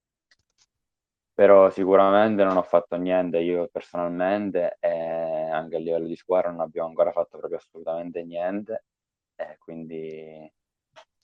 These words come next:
do-, è la cosa più difficile viene adesso, cioè continuare così su questa, su questi, su questa striscia di risultati, non mollare,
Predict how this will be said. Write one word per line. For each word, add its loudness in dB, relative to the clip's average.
do-, 0
è 4
la 6
cosa 4
più -6
difficile -4
viene 4
adesso, 2
cioè -6
continuare -8
così -2
su -12
questa, -2
su -20
questi, -2
su -20
questa -10
striscia -8
di -4
risultati, 4
non -6
mollare, 2